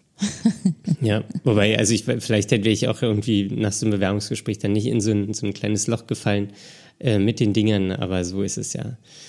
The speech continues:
Speaker 2: Irgendwann muss ich ja runter von dem, von dem Zeug.
Speaker 1: Hm. Ja, so ist es.
Speaker 2: So ist es.
Speaker 1: Besser früher als später weg da.
Speaker 2: Besser, besser spät als nie. <laughs>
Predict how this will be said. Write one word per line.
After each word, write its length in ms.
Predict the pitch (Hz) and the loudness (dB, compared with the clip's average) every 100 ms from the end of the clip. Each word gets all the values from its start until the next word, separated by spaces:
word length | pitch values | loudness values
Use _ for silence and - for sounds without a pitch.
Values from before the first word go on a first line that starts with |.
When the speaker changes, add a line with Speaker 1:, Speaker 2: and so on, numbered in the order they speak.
| - - - - | -20 -20 -4 2
Speaker 2:
Irgendwann 320 | 147 131 117 | 4 6 6
muss 140 | 110 | 6
ich 80 | 113 | 6
ja 80 | 101 | 4
runter 320 | 101 101 101 | 4 2 2
von 240 | - 104 87 | 0 -2 0
dem, 360 | 87 85 82 82 _ _ _ | 0 -2 -6 -14 _ _ _
von 160 | - 104 | -4 0
dem 140 | 98 | 0
Zeug. 520 | - - 92 87 - - _ _ _ _ _ _ _ _ | 0 2 2 2 -2 -6 _ _ _ _ _ _ _ _
Speaker 1:
Hm. 460 | - 180 160 147 156 - _ _ _ _ _ _ _ _ _ - | 2 4 6 4 2 -4 _ _ _ _ _ _ _ _ _ -4
Ja, 180 | 160 156 | 2 2
so 140 | 160 | 4
ist 200 | 160 156 | 2 2
es. 360 | - 147 - - _ _ | 0 0 -4 -12 _ _
Speaker 2:
So 160 | 107 104 | -4 -2
ist 240 | 101 98 | -2 -2
es. 280 | 98 - - - _ _ _ | -4 -4 -8 -12 _ _ _
Speaker 1:
Besser 300 | - 160 165 | 0 2 4
früher 360 | 156 - 175 170 | 2 0 2 4
als 320 | 151 156 151 | 6 4 2
später 520 | - 165 160 165 156 | 0 2 2 2 2
weg 280 | 156 151 - | 2 0 -2
da. 240 | - 151 151 - _ _ _ _ | 0 0 0 -4 _ _ _ _
Speaker 2:
Besser, 520 | 107 95 104 95 92 - - - _ | -2 0 0 0 -2 -8 -18 -20 _
besser 300 | 98 110 95 | -4 -2 -2
spät 400 | - - 104 - | -2 -2 -2 0
als 240 | 101 - | -4 -2
nie. 300 | 101 90 85 - _ _ - - - - - | 0 -2 -4 -12 _ _ -20 -20 -20 -20 -14
<laughs> 340 | - - - | -8 -8 -8